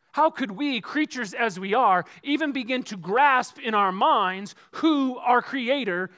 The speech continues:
is anyway? So that's the question that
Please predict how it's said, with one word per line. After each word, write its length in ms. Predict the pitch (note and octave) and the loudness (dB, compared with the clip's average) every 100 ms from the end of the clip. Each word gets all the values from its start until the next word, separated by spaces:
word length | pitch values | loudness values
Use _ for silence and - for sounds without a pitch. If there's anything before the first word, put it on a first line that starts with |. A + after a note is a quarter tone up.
| _ | _
is 540 | - D4 G3 F#3+ F#3 - - | 2 4 4 2 -4 -14 -4
anyway? 460 | F4+ C#4 C3 - _ _ _ _ _ _ _ _ _ _ _ _ _ _ _ _ _ _ _ _ _ | -2 -2 -4 -16 _ _ _ _ _ _ _ _ _ _ _ _ _ _ _ _ _ _ _ _ _
So 140 | E3+ | -8
that's 160 | E3+ - | -8 -8
the 100 | C#3+ | -12
question 420 | D#3 D#3 C#3 C3+ | -10 -10 -14 -16
that 160 | B2+ | -16